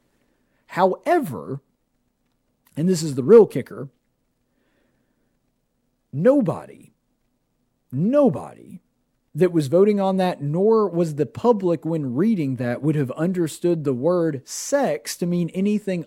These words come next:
other than your biologically assigned gender.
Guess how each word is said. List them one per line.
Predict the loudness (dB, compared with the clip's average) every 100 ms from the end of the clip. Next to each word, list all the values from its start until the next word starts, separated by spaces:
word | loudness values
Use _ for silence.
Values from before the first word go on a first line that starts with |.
| 0
other | 2 2 -2 -2 -6 -12 _ -8
than | -4 0
your | 0
biologically | 0 -2 0 0 0 0 -2 -6 -4 -4
assigned | -4 -8 -6 -6 -6 -8
gender. | -8 -4 -4 -6 -16